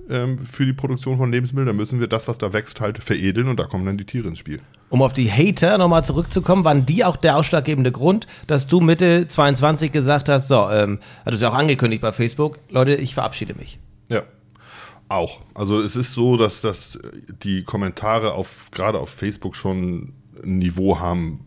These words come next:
Speaker 1: was ganz, ganz schwer erträglich ist. Ähm, und dazu kam dann noch, dass Facebook da die Reichweite massiv eingeschränkt hat und ich dann auch gesagt habe, also das ist die Plattform, die für mich ab-, mit Abstand am meisten Arbeit macht.
Speaker 2: Durch die
Speaker 1: Ähm,
Speaker 2: Kommentare, durch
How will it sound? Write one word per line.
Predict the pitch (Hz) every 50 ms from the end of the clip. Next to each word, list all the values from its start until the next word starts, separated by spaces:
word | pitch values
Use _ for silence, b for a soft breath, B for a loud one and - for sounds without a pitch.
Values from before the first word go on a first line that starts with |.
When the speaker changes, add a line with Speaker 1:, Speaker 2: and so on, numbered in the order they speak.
| - -
Speaker 1:
was | - - 85 - - - - _ - _
ganz, | - 107 107 110 104 -
ganz | 95 87 -
schwer | - - 92 78
erträglich | 71 - - - 85 - - - -
ist. | - - 85 - B B B B B B B B B B B B B B B -
Ähm, | - 87 85 82 80 80 80 82 80 78 78
und | - 92 87
dazu | 95 87 - - 110
kam | - 107 104
dann | 98 98 95
noch, | 95 87
dass | - 90 -
Facebook | - 113 104 101 - 101 87
da | 92
die | 90 90
Reichweite | 85 92 101 107 95 110 104 98 95 104
massiv | 95 98 90 - - 113 95
eingeschränkt | - - 101 95 95 92 - - 98 95 90
hat | 98 87
und | 87 82 78
ich | 90 -
dann | - 90 78
auch | 71 -
gesagt | - 98 87 87 82 98
habe, | 92 80
also | 85 90 85
das | 85 85 92
ist | 98 85 -
die | 90
Plattform, | 82 - 104 104 - 101 87 82
die | 90
für | 85 - -
mich | 87 95 92 -
ab-, | - -
mit | - 101 - - -
Abstand | - - - - 87 82 80
am | 76 90 92
meisten | 92 101 127 127 - -
Arbeit | 95 101 107 101 87 69
macht. | 85 95 120 127 - - - B B B B B B B B B B B B B
Speaker 2:
Durch | 127 131 123 -
die | 131
Speaker 1:
Ähm, | 98 -
Speaker 2:
Kommentare, | 127 120 120 117 - 123 120 120 120 123
durch | 113 110